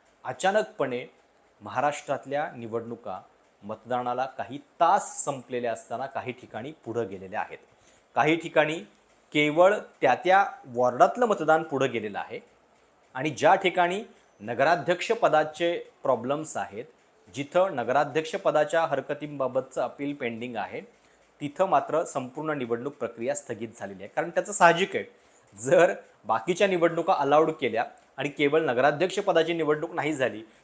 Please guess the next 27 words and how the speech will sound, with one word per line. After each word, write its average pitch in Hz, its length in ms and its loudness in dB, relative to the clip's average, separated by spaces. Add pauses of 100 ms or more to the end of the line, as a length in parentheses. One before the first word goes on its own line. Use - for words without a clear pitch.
(120)
तर 175 80 2
बहुमत 175 340 2 (140)
कोणाचं 180 360 4
आहे 120 260 2 (400)
याच्या 131 340 2
आधारे 156 480 4
मतदानावरती 151 640 0
त्याचा 156 240 -4
परिणाम 139 500 -4
होणार 143 300 2 (400)
आणि 160 120 -2
म्हणून, 170 460 -4 (360)
अ, 127 260 0 (360)
ती 175 60 -8
सगळी 160 280 2
प्रक्रिया 156 420 2
जी 143 140 0
आहे 131 140 -2
ती 156 180 -8
थांबवणं 117 480 -4 (380)
निवडणूक 131 420 -2
आयोगाला 107 360 -2
पण 151 180 -8
क्रमप्राप्त 107 640 -10 (100)
ठरतं. - 280 -8 (800)
पण 208 300 6 (480)
एकूणच 160 600 0